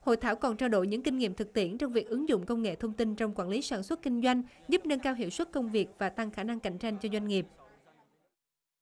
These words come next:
Metro Cash and Carry Việt Nam đã khai trương trung tâm bán sỉ thứ mười tám tại thành phố Rạch Giá, tỉnh Kiên Giang. Metro Rạch Giá được xây dựng trên diện tích hai hecta tại khu lấn biển thành phố Rạch Giá,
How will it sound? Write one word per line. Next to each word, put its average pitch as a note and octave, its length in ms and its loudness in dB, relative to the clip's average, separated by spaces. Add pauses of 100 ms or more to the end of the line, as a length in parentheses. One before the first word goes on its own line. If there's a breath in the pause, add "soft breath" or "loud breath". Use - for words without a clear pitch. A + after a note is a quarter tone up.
(1120)
Metro C#4 280 -8
Cash D4+ 320 -10
and G#3+ 220 -6
Carry A#3+ 320 -2
Việt G#3+ 200 -6
Nam A#3 220 0 (240 loud breath)
đã A3+ 140 -2
khai C#4+ 240 -4
trương C4+ 160 -2
trung B3+ 160 -4
tâm B3+ 200 -2
bán C4+ 160 -4
sỉ F#3+ 240 -4
thứ C#4+ 120 -4
mười B3 160 0
tám G#3+ 280 -4
tại B3 160 -4
thành G3 120 -4
phố A3+ 260 -4
Rạch A#3+ 160 -6
Giá, G#3+ 240 -2
tỉnh G3 240 -6
Kiên A#3+ 240 -2
Giang. A#3 220 2 (360 soft breath)
Metro D4+ 300 2
Rạch A#3 180 -2
Giá A#3 200 0
được B3+ 160 0
xây C4+ 140 -2
dựng G3+ 180 2
trên A#3 160 -2
diện G3 140 -2
tích E4 220 -4
hai B3 180 -2
hecta B3 420 0 (260 loud breath)
tại A3+ 120 2
khu B3 200 -2
lấn B3 220 -2
biển G#3 260 2
thành A3 220 -6
phố A#3+ 200 -4
Rạch B3+ 180 -6
Giá, G#3+ 300 0